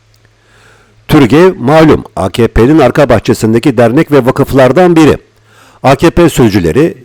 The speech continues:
yazarları bugün İmamoğlu kumpasında kime ne iftira atıyorsa,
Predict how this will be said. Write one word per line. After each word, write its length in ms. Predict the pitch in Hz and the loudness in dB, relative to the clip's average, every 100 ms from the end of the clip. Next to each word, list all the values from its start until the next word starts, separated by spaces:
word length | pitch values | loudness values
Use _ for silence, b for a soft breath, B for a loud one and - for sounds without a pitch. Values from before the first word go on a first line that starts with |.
| - | -8
yazarları 720 | 104 113 131 117 120 117 95 | -2 0 0 0 0 0 0
bugün 220 | 117 123 | -2 -2
İmamoğlu 480 | 82 110 123 104 98 | -2 -2 0 2 0
kumpasında 600 | - 104 110 - 117 107 | -2 -4 -4 -4 -2 -2
kime 320 | - 127 127 | -4 -2 0
ne 80 | 160 | 0
iftira 420 | 165 131 - 110 | -2 -4 -2 0
atıyorsa, 760 | 98 85 139 90 69 - 180 | 0 -2 -2 -2 -4 -4 -4